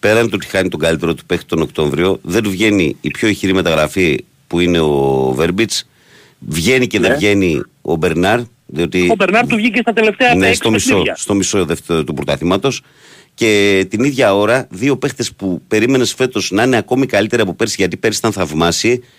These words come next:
Speaker 1: φέτος και του Χουάνκαρ. Δεν έπαιξε κανένας
Speaker 2: Πρόσεξε
Speaker 1: στα
Speaker 2: να
Speaker 1: περσινά
Speaker 2: δεις,
Speaker 1: του στάνταρ.
Speaker 2: όταν δεν έχεις, ε, να σου πω κάτι, ε, ο Παλάσιος και ο Χουάνκαρ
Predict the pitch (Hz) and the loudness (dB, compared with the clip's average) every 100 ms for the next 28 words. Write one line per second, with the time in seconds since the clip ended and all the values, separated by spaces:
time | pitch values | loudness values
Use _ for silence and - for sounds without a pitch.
0 | - _ - 135 143 - - - - 101 | -20 _ -4 -2 0 -2 -6 -8 -4 -2
1 | - 64 _ _ _ _ _ - - _ | -4 -8 _ _ _ _ _ -20 -20 _
2 | _ _ _ - - - - - - 104 | _ _ _ -20 -16 -16 -14 -16 -4 0
3 | 139 - - 107 113 139 127 156 135 131 | 0 0 -2 0 2 2 0 0 0 0
4 | 123 92 - 147 165 190 170 156 180 175 | 0 -2 0 -2 0 0 0 0 0 0
5 | 180 - - 127 120 120 123 147 143 127 | -2 -2 -4 -2 -2 -2 -4 -2 0 -2
6 | - - _ _ _ 123 123 120 120 117 | -4 -16 _ _ _ 0 2 2 0 0
7 | 127 135 143 170 156 123 131 127 127 127 | 2 2 2 0 0 0 0 0 2 0